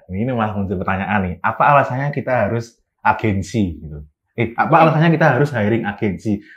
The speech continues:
Speaker 1: Let's say agensinya ini Halona lah gitu.
Speaker 2: Oke, ya Halona aja dong.
Speaker 1: Ya.
Speaker 2: <laughs>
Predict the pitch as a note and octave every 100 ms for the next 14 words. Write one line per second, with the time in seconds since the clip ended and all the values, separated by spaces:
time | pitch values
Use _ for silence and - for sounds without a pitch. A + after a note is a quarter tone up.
0 | - B2 B2 D#3+ E3 D#3+ - - A#2 A#2
1 | G2+ A#2 A#2+ D3 A#2+ C3 A#2+ C#3 B2+ A2+
2 | G#2 G2 F2 D3+ F4 - A#3 - G#3+ G3
3 | F#3+ F3+ F3+ F3 F#3 F3+ E3+ F#3 A3+ -
4 | - D#2